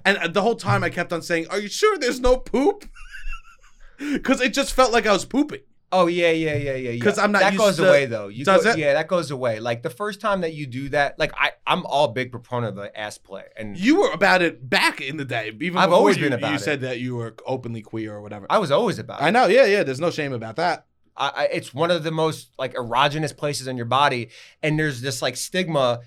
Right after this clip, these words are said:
Speaker 2: especially amongst, like, straight men, that
Speaker 1: Yeah.
Speaker 2: that there's a part of your body that you could touch that will suddenly make you homosexual, if that e-,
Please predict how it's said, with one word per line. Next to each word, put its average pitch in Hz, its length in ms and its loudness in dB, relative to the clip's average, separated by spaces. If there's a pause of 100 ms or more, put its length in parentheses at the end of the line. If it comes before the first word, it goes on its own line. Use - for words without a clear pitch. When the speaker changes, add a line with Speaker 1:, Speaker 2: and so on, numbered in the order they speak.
Speaker 2:
especially 170 400 -4
amongst, 135 380 -6
like, 120 260 -4
straight - 480 -6
men, 113 360 -6 (240)
that 131 260 2
Speaker 1:
Yeah. - 40 -20 (840)
Speaker 2:
that 147 140 -4
there's 160 140 -4
a 160 40 0
part 190 300 0
of 196 140 -4
your 165 100 -4
body 156 400 0
that 127 120 -6
you 135 120 -12
could 131 220 -10
touch - 340 -6
that 117 160 -6
will 117 160 -6
suddenly 143 320 -6
make 127 300 -4
you 120 300 -10
homosexual, 120 840 -6
if - 100 -18
that 120 220 0
e-, 117 180 -12